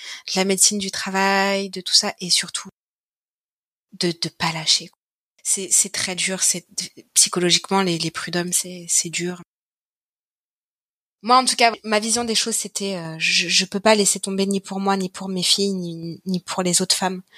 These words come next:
Euh, et si vous sentez que vous avez la force et la capacité de porter ça, euh, pour, euh, bah, pour les autres et pour vous-même, allez-y, allez-y et même rien que pour vous, euh,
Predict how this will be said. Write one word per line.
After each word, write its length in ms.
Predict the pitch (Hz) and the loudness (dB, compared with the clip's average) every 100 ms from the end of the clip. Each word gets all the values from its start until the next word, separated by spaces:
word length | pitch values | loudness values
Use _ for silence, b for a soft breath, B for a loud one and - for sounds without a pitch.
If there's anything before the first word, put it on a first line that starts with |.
| B B B - | B B B -12
Euh, 220 | 160 156 - | -10 -12 -4
et 80 | 202 | 2
si 180 | - 214 | 2 2
vous 100 | 202 | 2
sentez 320 | - 196 220 | 2 2 0
que 60 | 202 | 0
vous 80 | 180 | 0
avez 140 | 175 | 0
la 120 | 175 | -2
force 640 | - - 202 190 - - | -4 2 4 4 2 0
et 480 | 180 170 170 175 180 b b b b | 0 -6 -8 -12 -16 b b b b
la 100 | 196 185 | -2 2
capacité 460 | 190 196 - 208 | 4 4 4 4
de 100 | 190 | 0
porter 380 | 175 185 - 196 | -2 -2 0 0
ça, 460 | - 202 202 190 170 | 4 4 4 0 -4
euh, 380 | 165 165 170 170 _ | -6 -8 -10 -14 _
pour, 240 | - 180 170 | -10 -8 -6
euh, 220 | 165 170 | -8 -10
bah, 100 | 165 | -12
pour 220 | - 185 | -8 -2
les 180 | 180 180 | 0 0
autres 260 | 196 - | -2 -4
et 60 | 180 | -6
pour 220 | - 180 | -8 -8
vous-même, 340 | 170 180 190 190 B B B - | -6 -2 -2 -4 B B B 2
allez-y, 480 | 190 190 190 196 - _ - | 4 6 4 2 -4 _ -6
allez-y 460 | 190 190 202 226 208 180 165 160 160 165 - _ _ _ _ _ _ _ _ _ | 0 2 4 4 4 2 -2 -6 -8 -12 -16 _ _ _ _ _ _ _ _ _
et 40 | 170 | 4
même 220 | 208 208 | 6 6
rien 240 | 202 208 | 4 2
que 80 | - | -2
pour 180 | - 185 | -4 -6
vous, 280 | 180 202 208 | -4 -2 0
euh, 380 | 180 165 160 | 0 -4 -8